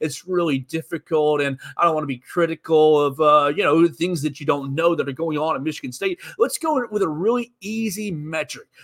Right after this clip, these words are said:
Do you have any N F L prospects? Do you have any N F L, N F L players? Uh, you spent, what, twenty twenty, twenty-one, twenty-two, and three. Four seasons at Michigan State. Did you put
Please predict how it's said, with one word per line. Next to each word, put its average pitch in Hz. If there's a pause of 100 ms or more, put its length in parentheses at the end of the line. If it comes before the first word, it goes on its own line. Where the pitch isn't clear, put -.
(140)
Do 220
you 269
have 208
any 202
N 185
F 185
L 165
prospects? -
Do 226
you 269
have 233 (100)
any 226
N 214
F 208
L, 202
N 202
F 202
L 185
players? 139 (240)
Uh, 160
you 165
spent, 196 (160)
what, -
twenty 202
twenty, 226 (140)
twenty-one, 185
twenty-two, 233
and 196
three. 123 (120)
Four 302
seasons 180
at 156
Michigan 185
State. 160 (280)
Did 240
you 277
put 220